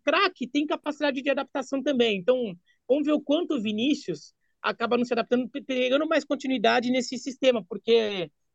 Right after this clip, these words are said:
essa evolução, uma eventual evolução dele foi interrompida, né? Mas é um ponto relevante pra se levantar, porque é uma mudança de,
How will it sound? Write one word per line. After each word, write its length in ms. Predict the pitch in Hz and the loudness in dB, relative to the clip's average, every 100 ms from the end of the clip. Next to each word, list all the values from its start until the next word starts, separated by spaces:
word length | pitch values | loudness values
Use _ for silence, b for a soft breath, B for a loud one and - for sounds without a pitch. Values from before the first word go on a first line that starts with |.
| - | -4
essa 240 | 208 254 | -2 0
evolução, 540 | 233 262 254 - 262 | 2 2 2 2 2
uma 180 | 254 226 | 2 0
eventual 360 | 233 240 247 262 | 0 0 0 0
evolução 340 | 254 240 247 | 0 -2 -2
dele 180 | 240 254 | -2 0
foi 140 | 294 | -2
interrompida, 720 | 294 302 311 330 269 247 170 | 0 0 0 -2 0 0 0
né? 140 | 165 180 _ _ _ _ - | -2 -4 _ _ _ _ 0
Mas 580 | 233 262 311 339 - - | 8 8 10 6 2 -10
é 260 | 262 269 302 | -2 0 0
um 300 | 311 277 320 - | 0 0 -2 2
ponto 760 | 254 285 294 302 302 294 285 254 | 2 2 0 2 2 0 -2 2
relevante 500 | 320 339 302 285 - | 4 8 6 6 0
pra 120 | 269 | -6
se 120 | - | -2
levantar, 500 | 277 311 330 240 165 _ _ _ _ - | -2 -2 0 -2 -2 _ _ _ _ -2
porque 220 | 226 233 | 2 2
é 40 | |
uma 140 | 226 240 | 2 2
mudança 580 | 233 175 233 330 311 | 4 4 4 2 -2
de, 800 | 226 208 220 208 202 190 180 156 | -2 -2 -4 -2 -2 -2 -2 -4